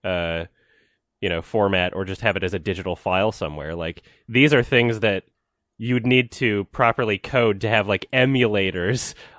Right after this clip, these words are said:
uh, to, to have on newer consoles, even on P C. I try playing old games on P C. It's just, like, it doesn't work anymore.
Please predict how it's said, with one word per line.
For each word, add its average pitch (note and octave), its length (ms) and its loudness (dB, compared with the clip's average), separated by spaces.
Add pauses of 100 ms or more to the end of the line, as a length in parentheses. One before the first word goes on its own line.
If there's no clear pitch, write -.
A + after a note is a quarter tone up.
(120)
uh, B2+ 80 -4
to, B2 160 -2
to B2 220 0
have A2+ 220 2
on G#2+ 200 4
newer A2 240 4
consoles, A2+ 400 0
even F#3+ 220 4
on D3 180 6
P B2+ 240 -6
C. E3+ 340 0
I G2+ 100 0
try C3+ 180 0
playing C3+ 260 0
old A#2+ 240 0
games B2+ 220 2
on G#2+ 120 0
P A2+ 160 -2
C. C#3+ 160 0
It's A2 160 0
just, A2 140 -2
like, A2 80 -2
it G2+ 100 -4
doesn't A#2 240 -4
work A2 220 -2
anymore. D#2 440 -8